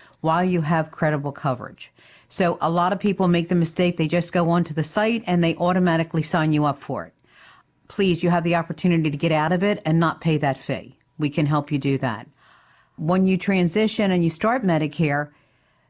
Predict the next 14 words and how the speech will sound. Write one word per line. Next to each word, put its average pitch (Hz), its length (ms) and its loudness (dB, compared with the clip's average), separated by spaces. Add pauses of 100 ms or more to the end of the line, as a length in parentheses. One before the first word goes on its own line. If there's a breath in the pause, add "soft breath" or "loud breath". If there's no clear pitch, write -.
it's 190 180 -2
a 202 60 0
two-year 220 460 2
look 185 300 0
back. - 520 -6
So 175 560 0
let's - 300 -2
suppose 185 640 0
you're 165 100 2
making 165 360 2
two 165 160 0
hundred 156 320 0
thousand 147 380 0
dollars 120 500 -2